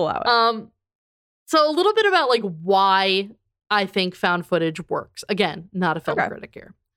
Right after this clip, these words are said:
Speaker 1: That's
Speaker 2: Uh,
Speaker 1: fine.
Speaker 2: but I think one of the main factors in the success of the found footage horror genre is that no matter the subject of the film, it's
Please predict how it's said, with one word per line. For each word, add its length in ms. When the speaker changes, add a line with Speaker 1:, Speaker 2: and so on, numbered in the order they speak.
Speaker 1:
That's 220
Speaker 2:
Uh, 80
Speaker 1:
fine. 80
Speaker 2:
but 100
I 20
think 220
one 240
of 100
the 80
main 340
factors 600
in 180
the 100
success 560
of 200
the 100
found 360
footage 440
horror 600
genre 580
is 120
that 180
no 220
matter 260
the 120
subject 440
of 60
the 80
film, 380
it's 240